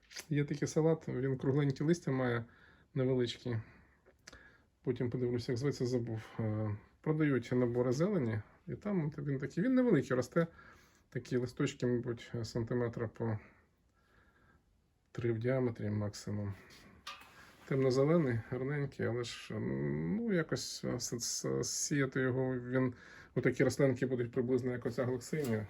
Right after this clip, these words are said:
Отак десь вони будуть, отакий сала-, отакий салат буде. Я посіяв в касету на п'ятдесят комірок. Побачимо, що буде, може, щось зберу. Так, е, отака от, е, наша сьогодні, наш сьогодні, наша паличка. Все росте, все більш-менш.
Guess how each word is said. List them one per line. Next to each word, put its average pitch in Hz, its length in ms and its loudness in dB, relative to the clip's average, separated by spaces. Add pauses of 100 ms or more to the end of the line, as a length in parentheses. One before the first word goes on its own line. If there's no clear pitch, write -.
Отак 107 320 -6
десь 98 220 -6
вони 104 180 2
будуть, 104 300 -6
отакий 113 280 -8
сала-, 110 300 -2
отакий 113 320 -4
салат 110 300 0
буде. 104 280 -6 (880)
Я 135 180 -4
посіяв 131 440 0
в - 120 -12
касету 113 520 -2
на 110 120 0
п'ятдесят 107 560 -2
комірок. 107 480 0 (760)
Побачимо, - 480 -8
що - 160 -8
буде, 107 220 -6
може, 113 180 -2
щось - 200 -6
зберу. 101 340 -2 (1400)
Так, 269 340 4
е, 254 220 8
отака 247 460 2
от, 240 280 0
е, 196 300 8
наша 185 240 6
сьогодні, 160 460 4 (260)
наш 147 380 -2
сьогодні, 135 380 0 (140)
наша 143 240 -2
паличка. 175 540 0
Все 202 280 -2
росте, 190 360 0
все 175 320 -2
більш-менш. 175 680 0